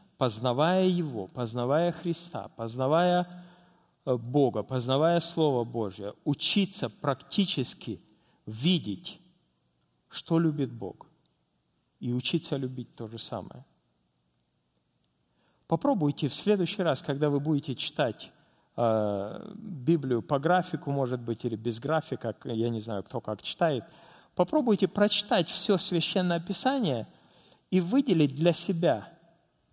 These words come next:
вот все места. Просто, я думаю, вы составите большую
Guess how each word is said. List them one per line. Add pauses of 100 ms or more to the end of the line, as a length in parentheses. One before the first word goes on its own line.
вот
все (320)
места. (300)
Просто, (200)
я
думаю,
вы
составите
большую